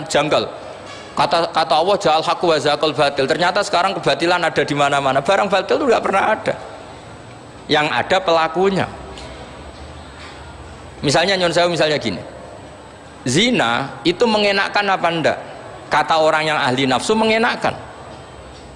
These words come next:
Tapi hakikatnya ndak pernah mengenakkan. Sekarang tanyakan yang pernah melakukan itu, yang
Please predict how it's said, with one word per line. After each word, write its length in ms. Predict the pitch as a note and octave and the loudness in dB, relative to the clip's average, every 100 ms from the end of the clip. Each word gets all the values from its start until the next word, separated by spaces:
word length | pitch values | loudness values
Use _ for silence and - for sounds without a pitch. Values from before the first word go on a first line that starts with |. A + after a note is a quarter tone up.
| - | -6
Tapi 240 | - A3 | -2 2
hakikatnya 560 | B3+ A#3+ A#3 A3+ B3 F#3 | 2 2 2 2 2 2
ndak 160 | A3+ A3+ | 2 2
pernah 160 | A3 | 2
mengenakkan. 480 | A3 A3 A3 - C#3+ | 4 2 2 2 0
Sekarang 400 | C#3+ G3 G#3 B3 | 0 2 2 2
tanyakan 400 | A3 G#3 G3+ A3+ | 2 2 2 2
yang 140 | G#3+ G3 | 0 0
pernah 240 | F#3 F#3+ | 2 2
melakukan 480 | F3+ F3 F3+ E3 E3 | 2 2 2 2 2
itu, 400 | D#3+ D#3+ G#3+ G3 | 0 4 4 6
yang 400 | E3+ E3+ D#3+ | 4 0 -2